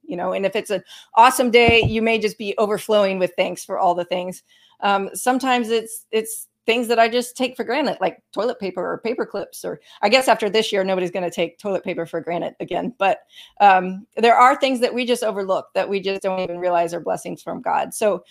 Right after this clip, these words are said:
try to challenge yourself and not just list the same five things or the obvious things that come to mind. And then even, um,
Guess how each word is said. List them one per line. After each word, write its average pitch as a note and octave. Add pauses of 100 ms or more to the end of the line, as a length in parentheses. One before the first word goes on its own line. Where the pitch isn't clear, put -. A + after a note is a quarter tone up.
(180)
try D4
to D4+
challenge A#3
yourself A3
and G3+
not G3
just G3+
list F#3+
the G3
same F#3+
five F3
things F#3
or F3
the -
obvious F3
things E3
that E3+
come F3
to E3
mind. E3+ (500)
And A#3+
then D4+
even, A#3+
um, G#3